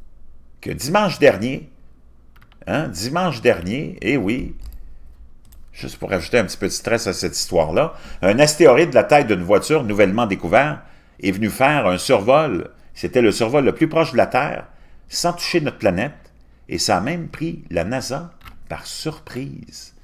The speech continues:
On peut voir ici qu'est-ce qui est arrivé.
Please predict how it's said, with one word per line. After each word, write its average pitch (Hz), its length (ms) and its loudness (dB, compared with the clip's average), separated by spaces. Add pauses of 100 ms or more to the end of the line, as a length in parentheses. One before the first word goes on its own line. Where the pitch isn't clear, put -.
(200)
On - 60 -16
peut - 100 -14
voir 98 260 -8
ici 110 320 -12 (1500)
qu'est-ce - 180 -12
qui - 60 -10
est - 100 -10
arrivé. 76 420 -12